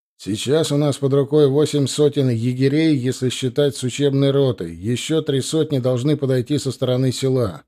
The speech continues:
Учитывая, что в крепости, помимо пехоты, есть как минимум один алай сипахов, распылять и растягивать свои силы было бы крайне неразумно.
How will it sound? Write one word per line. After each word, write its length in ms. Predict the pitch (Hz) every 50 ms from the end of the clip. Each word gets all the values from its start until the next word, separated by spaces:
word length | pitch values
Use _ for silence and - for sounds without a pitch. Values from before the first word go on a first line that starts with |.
| _ _ _ _ _ _ _
Учитывая, 540 | - 78 - - 123 147 147 151 151 147 139
что 180 | - - 147 123
в 60 | -
крепости, 680 | - 147 143 160 147 127 117 - - - - 82 73 -
помимо 420 | - 101 123 135 139 131 127 120
пехоты, 440 | - - 127 - - 143 131 - 123
есть 220 | 120 123 120 - -
как 200 | - 127 - -
минимум 460 | 147 147 143 139 135 131 127 123 127
один 300 | 131 127 131 131 127 127
алай 360 | - 117 113 120 123 117 110
сипахов, 640 | - - 113 101 - - 135 131 - - 80 - -
распылять 640 | 87 104 107 - - - 104 104 110 123 120 - -
и 40 |
растягивать 640 | 110 107 107 - - - 131 123 117 110 110 107 98
свои 300 | - - 104 104 104 101
силы 400 | 98 - - 127 143 147 139 135
было 320 | 117 107 127 143 147 143 135
бы 140 | 135 135
крайне 520 | 127 - 131 127 123 123 127 127 127 127 127
неразумно. 880 | 127 123 120 123 120 117 107 113 127 120 110 104 95 87 82 78 73